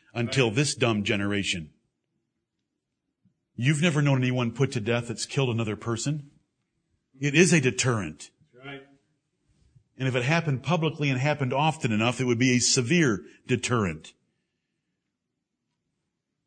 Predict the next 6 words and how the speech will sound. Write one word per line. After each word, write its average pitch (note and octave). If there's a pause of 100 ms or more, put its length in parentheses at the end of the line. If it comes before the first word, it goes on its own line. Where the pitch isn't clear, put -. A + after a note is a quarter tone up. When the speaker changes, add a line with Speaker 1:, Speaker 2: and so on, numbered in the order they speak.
(440)
Speaker 1:
They've C#3+
come C3
up C#3+
with C3+
same-sex D#3
marriages. D3+